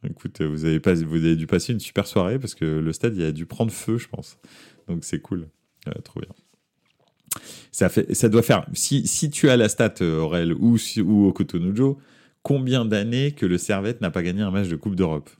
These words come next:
Je pense qu'on est dans les, dans, dans, dans un, une décennie à deux chiffres, à mon avis. Un truc dans le genre. Je pense qu'on, ouais, ça doit faire vingt ans. Plus de vingt ans, peut-être. Donc, c'est cool, c'est, c'est historique. C'est bien. <clears throat>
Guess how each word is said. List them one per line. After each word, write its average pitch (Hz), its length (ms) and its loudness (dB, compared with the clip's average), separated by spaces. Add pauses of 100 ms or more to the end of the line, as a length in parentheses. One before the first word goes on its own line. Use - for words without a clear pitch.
(120)
Je - 80 -20
pense - 220 -10
qu'on 73 380 -6
est 78 100 -4
dans 76 140 -6
les, 71 340 -8
dans, 76 340 -8
dans, 71 480 -8
dans 78 360 -6
un, 71 280 -6
une 90 240 0
décennie 98 480 2
à 90 80 2
deux 104 140 4
chiffres, - 340 -4
à 78 60 -8
mon 76 100 -6
avis. 71 300 -10 (400)
Un - 40 -12
truc 82 180 -8
dans 85 100 -2
le 95 60 -4
genre. 98 280 -8
Je - 80 -20
pense 85 160 -10
qu'on, - 220 -12
ouais, 82 180 -2
ça - 140 -8
doit - 120 -8
faire - 180 -8
vingt 101 260 -2
ans. 90 160 -10 (360)
Plus 113 140 2
de 87 60 0
vingt 107 240 0
ans, 82 80 -8
peut-être. - 340 -14 (600)
Donc, - 120 -8
c'est 185 180 0
cool, 196 220 2
c'est, 73 240 -4
c'est - 160 -6
historique. 110 480 -6 (240)
C'est - 240 -16
bien. 117 140 -6 (260)
<clears throat> 170 140 0